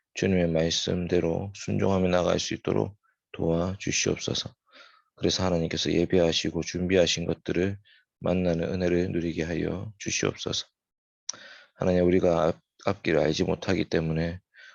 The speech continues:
오늘 하루하루를 사역할 뿐입니다. 주님, 도와주셔서 내일을 주장하여 주시고 인도하여 주시옵소서.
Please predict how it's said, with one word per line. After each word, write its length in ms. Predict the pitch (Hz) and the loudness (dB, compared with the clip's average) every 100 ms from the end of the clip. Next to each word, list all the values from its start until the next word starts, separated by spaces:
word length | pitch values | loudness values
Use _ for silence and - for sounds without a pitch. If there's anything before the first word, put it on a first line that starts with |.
| _ - | _ -6
오늘 240 | 107 104 | 0 2
하루하루를 640 | 98 90 85 87 - 87 85 | 2 0 0 0 0 0 -2
사역할 420 | - 87 - 82 | -2 -2 -2 -4
뿐입니다. 640 | - 104 98 98 - - 98 _ | -4 -2 -2 -4 -8 -14 -16 _
주님, 300 | - 85 82 | -4 0 0
도와주셔서 840 | 87 87 85 - 85 85 98 98 - _ - - - | 2 0 0 0 -2 0 -2 -2 -6 _ -20 -20 -8
내일을 420 | - 95 90 90 92 | 2 4 4 4 2
주장하여 540 | - 101 92 92 90 | 0 0 0 0 -2
주시고 460 | - - - - 90 | -4 -4 -4 -2 -2
인도하여 560 | 98 95 92 90 90 101 | -2 0 0 0 -2 -4
주시옵소서. 720 | - - - 85 - - | -8 -4 -4 -4 -6 -6